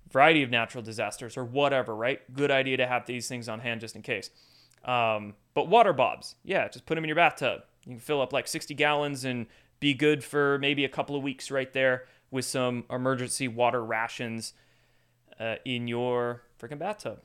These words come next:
in a bladder. So storage, filtration, and then purification. So when it comes to water purification,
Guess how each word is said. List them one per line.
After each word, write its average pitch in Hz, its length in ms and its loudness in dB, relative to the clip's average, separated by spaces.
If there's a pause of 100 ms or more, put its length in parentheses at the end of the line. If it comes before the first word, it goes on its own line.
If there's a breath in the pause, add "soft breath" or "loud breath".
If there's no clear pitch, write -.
(160)
in 127 80 -6
a 127 60 -4
bladder. 135 320 0
So 127 640 2 (260)
storage, 190 800 0 (400)
filtration, 160 840 0 (320 soft breath)
and 151 100 0
then 208 140 2
purification. 147 920 0
So - 160 -8
when 160 80 -4
it 170 40 -4
comes 208 160 -4
to 202 80 -2
water 170 260 4
purification, 156 880 -2